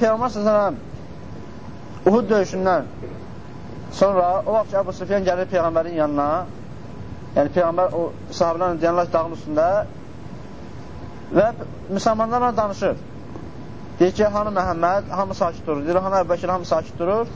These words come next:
Sonra hanı Ömər, hamı sakit durur. Yəni, keçən həftə demişdi bu rivayəti. Və orada Əbu Süfyan nə deyir? Əbu Süfyan o hadisə deyir ki, bəs bir ildən sonra sizə elə bir dərs verəcəyik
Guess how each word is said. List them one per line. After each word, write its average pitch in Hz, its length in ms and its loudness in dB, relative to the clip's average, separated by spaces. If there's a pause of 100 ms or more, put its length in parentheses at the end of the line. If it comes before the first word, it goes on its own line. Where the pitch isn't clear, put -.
(400)
Sonra 185 260 4
hanı 233 180 0 (100)
Ömər, 196 320 2
hamı 202 220 0
sakit 190 320 0
durur. 226 140 2
Yəni, 226 140 0
keçən 226 220 4
həftə 220 180 -2
demişdi 214 300 2
bu 165 100 4
rivayəti. 131 380 2 (1120)
Və 202 80 6
orada 254 340 2 (200)
Əbu 226 180 -4
Süfyan 240 260 0
nə 247 120 2
deyir? 226 180 2
Əbu 226 160 -4
Süfyan 233 320 2
o 240 80 2 (120)
hadisə 202 400 0
deyir 220 280 2
ki, 220 100 6 (560)
bəs 208 240 2 (2500)
bir 247 220 6
ildən 226 260 0
sonra 220 340 4
sizə 233 220 2
elə 226 160 4
bir 208 100 2
dərs 226 220 0
verəcəyik 208 420 2